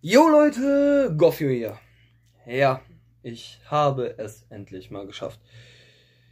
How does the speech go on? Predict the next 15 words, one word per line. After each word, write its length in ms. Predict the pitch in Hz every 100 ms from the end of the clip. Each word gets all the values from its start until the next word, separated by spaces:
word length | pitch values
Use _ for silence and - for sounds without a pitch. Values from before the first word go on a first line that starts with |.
| _ _ - - - _
Ein 120 | 135
freier 300 | 131 123 117
Tag 400 | 123 160 185 - _ _ _ _ _ _
wird 300 | 135 107 -
genossen. 560 | 147 160 - 110 - _ _ _ _ _ _ _ -
Es 160 | 123
ist 140 | 117 110
Freitag, 560 | 147 160 165 156 143 _ _ _ _ -
was 180 | 117
heißt 280 | 120 110 -
Wochenende 640 | 127 135 127 127 127 120 -
für 160 | -
die 60 | 139
meisten 320 | 123 113 -
Ferien. 500 | - 147 156 151 143